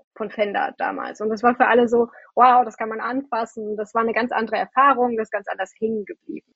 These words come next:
Aber auch Skizzen, Infografiken, Fotos, aber auch Emotionen, also Storytelling, äh, stolz auf etwas sein, mutig vorangehen mit einer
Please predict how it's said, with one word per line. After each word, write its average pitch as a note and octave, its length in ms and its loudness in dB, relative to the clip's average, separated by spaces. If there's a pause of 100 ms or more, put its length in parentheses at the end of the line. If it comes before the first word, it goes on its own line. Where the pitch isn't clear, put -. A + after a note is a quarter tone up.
(120)
Aber A3+ 340 6
auch A#3+ 240 4
Skizzen, A3+ 680 -2
Infografiken, G#3+ 920 0
Fotos, G#3+ 800 -2
aber A#3 320 2
auch A#3+ 160 0 (180)
Emotionen, B3 920 -2
also F#3 260 -8
Storytelling, G#3+ 1040 0 (120)
äh, G#3+ 280 0
stolz C#4 520 4
auf G#3 160 -4
etwas G3+ 380 -8
sein, G3 400 -6 (140)
mutig C#4+ 420 -2
vorangehen G#3+ 720 -2
mit G3 160 -10
einer F#3+ 260 -6